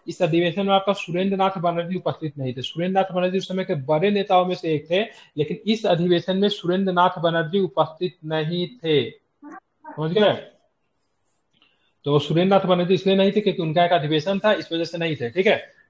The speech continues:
भारतीय राष्ट्रीय कांग्रेस की स्थापना अट्ठाईस दिसंबर अठारह सौ पचासी को बंबई में एओ हुम के द्वारा की गई, जिसका प्रथम अध्यक्ष अठारह सौ पचासी ईस्वी में, इसका प्रथम अधिवेशन अठारह सौ पचासी ईस्वी में हुआ, जिकी अध्यक्षता डब्ल्यू सी बनर्जी ने किया,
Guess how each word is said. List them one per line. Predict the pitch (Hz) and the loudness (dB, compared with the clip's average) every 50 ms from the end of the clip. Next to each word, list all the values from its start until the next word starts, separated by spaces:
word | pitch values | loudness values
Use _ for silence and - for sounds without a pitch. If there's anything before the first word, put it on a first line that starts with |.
| _ - | _ -2
भारतीय | 143 147 151 - 208 | 0 2 4 4 6
राष्ट्रीय | 202 202 190 196 - 208 - | 6 6 6 4 0 0 2
कांग्रेस | 185 175 175 190 196 190 | 2 2 2 0 -2 0
की | - 196 180 | 0 0 0
स्थापना | - - 170 170 175 196 196 196 196 196 | 0 0 0 0 0 0 0 2 2 2
अट्ठाईस | 185 165 165 165 185 180 | 2 4 4 4 4 2
दिसंबर | 165 185 - - 185 190 185 | -2 -6 -6 -4 2 2 2
अठारह | 180 185 175 175 175 | 4 4 4 2 4
सौ | 165 180 | 2 -2
पचासी | - - 143 139 - 156 151 151 151 156 - 202 | -2 -2 -2 2 4 6 6 6 6 4 0 -2
को | - - 202 196 185 | 2 4 4 4 4
बंबई | 160 156 147 143 143 156 165 170 175 160 | 2 0 0 2 4 4 4 4 2 0
में | 185 185 185 180 185 _ _ _ _ _ _ _ - | 0 -2 -2 -2 -6 _ _ _ _ _ _ _ 0
एओ | 143 160 180 175 | 4 4 6 6
हुम | 143 175 185 180 | 4 2 0 0
के | 156 190 | 0 2
द्वारा | 170 175 170 165 | 4 6 6 4
की | 151 - 175 190 | 4 2 0 0
गई, | 202 202 190 | 2 2 0
जिसका | 175 170 - - 160 | 0 -2 -4 -4 -4
प्रथम | - - 160 156 165 185 185 185 | -2 -2 -2 0 0 2 4 4
अध्यक्ष | 175 156 180 190 190 190 | 4 4 4 2 2 2
अठारह | 190 175 165 156 160 | 2 2 2 2 2
सौ | 156 175 | 2 -2
पचासी | 165 - 143 151 151 151 - 196 | -4 -2 0 0 0 0 0 -4
ईस्वी | 190 190 - - 196 190 | -8 -8 -8 -8 -6 -2
में, | 190 196 196 196 190 - _ _ _ _ _ - | -2 -2 -2 -4 -8 -14 _ _ _ _ _ -14
इसका | 147 - 180 | -4 -2 0
प्रथम | 170 - 170 156 - 190 190 190 | 2 2 0 0 2 2 2 2
अधिवेशन | 180 175 180 185 180 - 196 190 | 2 2 2 2 2 2 2 0
अठारह | 180 170 170 165 170 165 | 2 4 4 4 2 2
सौ | 190 180 | 0 -2
पचासी | - 156 143 151 147 143 - 196 | -2 -2 0 0 0 0 0 -4
ईस्वी | 196 190 - 196 196 | -6 -4 -4 -4 -4
में | 190 | -2
हुआ, | 190 190 196 196 | 0 2 2 2
जिकी | 190 160 151 - - 180 | 2 0 -4 -6 -4 -2
अध्यक्षता | 160 170 165 165 - 196 | -2 -2 -2 0 2 2
डब्ल्यू | 170 147 160 151 165 185 180 | 2 4 2 2 2 0 0
सी | 175 - 202 | 0 -4 -6
बनर्जी | 156 139 156 160 165 170 170 156 165 185 | -4 -4 -4 -2 0 0 0 0 -2 -4
ने | 170 151 | -4 -4
किया, | 139 - - 117 113 | -6 -6 -8 -10 -10